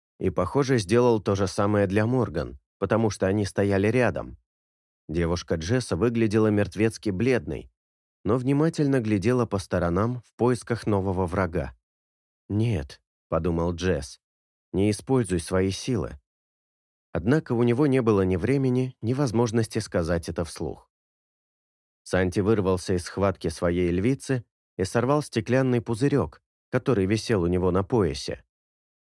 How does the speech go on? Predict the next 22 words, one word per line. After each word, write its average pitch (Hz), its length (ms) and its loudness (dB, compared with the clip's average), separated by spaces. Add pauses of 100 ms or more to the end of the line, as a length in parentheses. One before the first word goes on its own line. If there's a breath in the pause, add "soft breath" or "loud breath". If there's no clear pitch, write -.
Он 82 160 -2
швырнул 95 540 0
пузырёк 95 500 0
в 87 60 -4
морду 95 340 2
механического 95 840 -2
животного, 113 640 0 (520)
и 82 60 -4
характерный 120 680 0
тошнотворный 110 640 0
запах 98 380 0
греческого 90 760 0
огня 110 360 -2 (240)
ударил 120 420 2
Джессу 101 440 -2
в 90 60 -4
лицо, 95 440 -2 (460)
отчего 85 460 -2
его 110 200 2
чуть - 300 -6
не 87 120 0
вывернуло. 76 720 -4